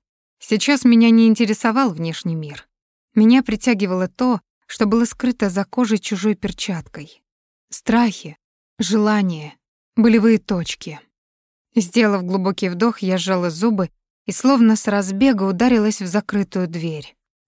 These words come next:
Снова и снова. Ещё и ещё. Если бы это случилось в реальности, я бы уже разбила кулаки в кровь, а тело бы уже украсила россыпь синяков. Но всё происходило лишь в моей голове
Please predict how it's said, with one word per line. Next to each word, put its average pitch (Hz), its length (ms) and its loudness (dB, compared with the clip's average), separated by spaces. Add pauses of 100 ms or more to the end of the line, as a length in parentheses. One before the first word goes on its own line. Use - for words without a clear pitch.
Снова 208 520 2
и 185 40 -4
снова. 156 520 -6 (360)
Ещё 202 640 0
и - 60 -4
ещё. 180 520 -6 (760)
Если 233 300 0
бы 220 120 2
это 233 160 -2
случилось 220 560 -2
в 185 60 -6
реальности, 208 680 -2 (160)
я 233 160 2
бы 220 120 4
уже 226 200 2
разбила 220 460 2
кулаки 214 520 -2
в - 100 -10
кровь, 165 400 -8 (340)
а 226 100 0
тело 277 260 0
бы 180 160 -2
уже 185 180 -2
украсила 202 580 -2
россыпь 196 360 -4
синяков. - 680 -8 (640)
Но 226 180 6
всё 285 240 0
происходило 233 720 2
лишь 220 260 0
в 214 40 0
моей 202 320 2
голове 180 560 -4